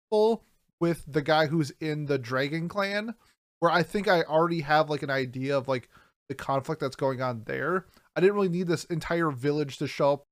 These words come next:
to explain kind of, like, the situation with, uh, the civilians and the Dragon Clan themselves. So that being said, like, the story seemed a little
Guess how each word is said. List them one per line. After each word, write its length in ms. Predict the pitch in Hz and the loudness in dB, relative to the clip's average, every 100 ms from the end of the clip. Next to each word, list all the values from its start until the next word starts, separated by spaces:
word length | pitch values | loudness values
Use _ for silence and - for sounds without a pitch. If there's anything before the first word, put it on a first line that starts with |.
| _ _ _ _ _ _ _ _ | _ _ _ _ _ _ _ _
to 60 | 175 | -4
explain 320 | - - 151 | -2 -2 -4
kind 160 | 139 156 | 0 0
of, 60 | |
like, 120 | 139 135 | 0 -4
the 80 | |
situation 680 | 131 160 - 135 131 - 127 | -6 -6 -6 -4 -4 -4 -6
with, 240 | 127 123 - | -4 -6 -2
uh, 220 | 131 123 | 0 0
the 160 | 120 135 | -2 -4
civilians 800 | 165 131 160 156 143 135 123 - - | -2 2 2 2 0 -4 -8 -12 -16
and 160 | 135 | -12
the 80 | 123 | -10
Dragon 380 | 113 151 147 135 | -4 -2 -2 -4
Clan 300 | - 123 113 | -6 -6 -6
themselves. 640 | 110 - 151 123 113 117 - _ _ _ _ _ _ _ - | -10 -8 -2 -2 -2 -10 -16 _ _ _ _ _ _ _ 0
So 60 | |
that 220 | 165 196 190 | 6 6 4
being 160 | 185 | 0
said, 200 | - 185 | 0 0
like, 140 | 151 - | 0 -4
the 100 | 147 | -4
story 560 | - 214 214 208 185 - | 2 4 6 2 -2 -6
seemed 300 | - 196 170 | -4 -4 -2
a 60 | 175 | -4
little 520 | 147 175 202 180 | 0 2 2 0